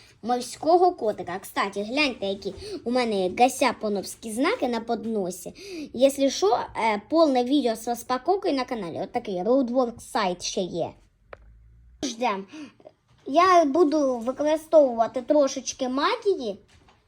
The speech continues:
О, щіба! Тут у нас загрузилось. Тепер ждем минути. Бачите, у нас такі там точечки. Це екран загрузки, такий кружок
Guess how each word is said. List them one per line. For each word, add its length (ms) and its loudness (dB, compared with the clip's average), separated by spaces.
О, 180 2
щіба! 880 0
Тут 180 -12
у 40 -4
нас 220 -4
загрузилось. 1000 -8
Тепер 560 2
ждем 400 0
минути. 560 -4
Бачите, 500 2
у 80 2
нас 180 -2
такі 440 -4
там 220 -4
точечки. 580 -4
Це 520 0
екран 340 -4
загрузки, 420 -4
такий 240 -10
кружок 380 -6